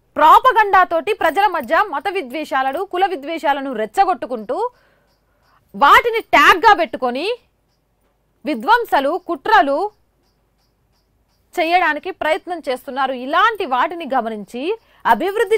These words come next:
చెందిన అనేక దేశాల్లో ఉన్న ఇలాంటి చట్టాన్ని భారతదేశంలో బ్రతికేటోళ్ళందరికీ ఒకటే చట్టం, ఒకటే కార్డు, ఒకటే నియతి, తప్పేంటి?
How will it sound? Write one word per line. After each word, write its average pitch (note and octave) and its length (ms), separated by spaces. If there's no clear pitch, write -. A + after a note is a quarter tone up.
చెందిన F#4 220
అనేక F4+ 280
దేశాల్లో E4+ 420
ఉన్న D4 120
ఇలాంటి E4+ 420
చట్టాన్ని B3 560
భారతదేశంలో F#4+ 840
బ్రతికేటోళ్ళందరికీ F4 960
ఒకటే G#4 280
చట్టం, F#4+ 260
ఒకటే G#4 260
కార్డు, E4 220
ఒకటే G#4+ 240
నియతి, F4 300
తప్పేంటి? D4 680